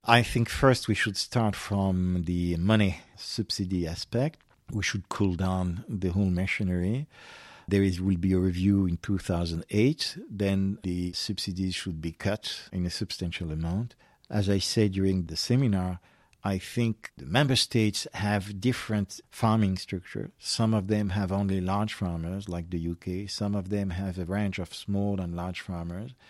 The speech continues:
So we should leave to each member state the freedom to cut the subsidies according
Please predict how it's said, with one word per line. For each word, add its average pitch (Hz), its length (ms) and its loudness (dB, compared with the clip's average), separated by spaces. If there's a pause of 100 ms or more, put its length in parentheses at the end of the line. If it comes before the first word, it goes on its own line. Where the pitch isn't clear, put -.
(360)
So - 200 2
we 117 140 4
should 107 300 -2
leave 127 540 6
to 107 200 -4
each 131 260 -2
member 101 280 0
state - 580 -4
the 92 60 -6
freedom 120 640 4 (140)
to 110 440 6
cut - 400 2
the 113 100 -2
subsidies 104 800 0
according 117 600 2